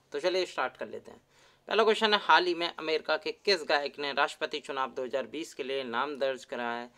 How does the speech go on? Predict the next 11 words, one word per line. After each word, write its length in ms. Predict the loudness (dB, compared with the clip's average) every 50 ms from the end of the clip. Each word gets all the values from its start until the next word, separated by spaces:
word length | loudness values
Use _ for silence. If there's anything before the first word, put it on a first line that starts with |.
| _ _ _ _ _ -10
तो 80 | -8 -4
वो 160 | 0 2 2
हैं 260 | 2 0 -2 -6 -6
फ्रेंड्स 320 | -4 -4 -4 -4 -4 -8
अमेरिकन 680 | -8 -8 -6 -6 -6 -6 -6 -6 -8 -8 -8 -8 -12 -12 -10
रैपर, 640 | -6 -2 -2 -2 -2 0 -2 -4 -4 -4 -10 -16 _ _ _ _ _ _ _ _ _ _ _ -6
हिप 160 | -6 -6 -6 -4 -2
हॉप 260 | 0 0 -2 -2 -8 _ _ -20 -20 -14 -8
रैपर 380 | -4 -2 -2 -2 -2 -2 -2 -2 -4 -8 _ _ 2
काइन 380 | 4 6 6 6 4 0 -6 -10 -8 -8
वेस्ट। 380 | -6 -6 -6 -6 -8 -10 -14